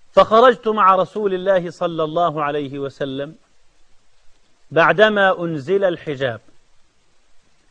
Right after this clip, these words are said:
فكنت أحمل في هودجي وأنزل. كان الخدم والعب-، وال-، وال-، الرقيق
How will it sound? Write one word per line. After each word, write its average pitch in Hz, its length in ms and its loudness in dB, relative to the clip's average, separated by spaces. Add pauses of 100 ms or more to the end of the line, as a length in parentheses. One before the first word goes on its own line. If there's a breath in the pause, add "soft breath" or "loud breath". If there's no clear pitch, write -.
(640)
فكنت 147 440 -2
أحمل 180 540 0
في 190 300 -2
هودجي 214 640 -2 (600)
وأنزل. 165 600 4 (1700)
كان 156 440 2 (380)
الخدم 202 500 0 (800)
والعب-، 120 280 -8
وال-، 123 180 -10
وال-، 123 380 -14 (720)
الرقيق 165 480 -6